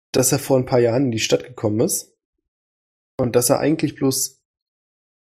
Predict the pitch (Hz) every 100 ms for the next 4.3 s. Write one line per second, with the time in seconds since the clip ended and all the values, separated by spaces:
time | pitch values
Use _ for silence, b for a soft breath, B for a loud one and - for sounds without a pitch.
0 | _ 139 127 - 143 139 120 104 104 101
1 | - 170 - - _ _ _ _ _ _
2 | _ _ _ _ 127 123 127 131 135 127
3 | - 127 143 156 - 139 131 127 135 170
4 | - 135